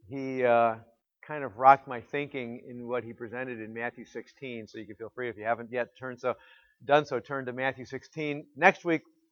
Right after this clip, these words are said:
no, I'm sorry, two weeks from now, Rusty will be preaching. So I'll be on next week and then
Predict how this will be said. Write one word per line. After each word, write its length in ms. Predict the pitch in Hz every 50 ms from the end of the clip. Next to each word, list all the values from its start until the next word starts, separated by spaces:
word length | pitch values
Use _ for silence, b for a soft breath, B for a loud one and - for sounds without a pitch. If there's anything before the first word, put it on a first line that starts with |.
| _ _ -
no, 160 | 135 117 110 -
I'm 120 | 143 131
sorry, 160 | - 135 117
two 220 | - - - 226 240
weeks 180 | 196 151 -
from 140 | - 131 120
now, 240 | 110 110 113 113 113 - _ _ -
Rusty 320 | 123 147 147 - - 139
will 80 | 123 110
be 80 | 113 107
preaching. 540 | - - 113 110 107 - 117 113 131 143 _ _ b b b b b b
So 100 | 127 131
I'll 40 |
be 180 | 135 131 147 147
on 280 | 147 117 135 135 135 131
next 240 | 151 156 - -
week 340 | 151 156 156 156 156 156 - -
and 140 | 131 127
then 140 | 127 120 117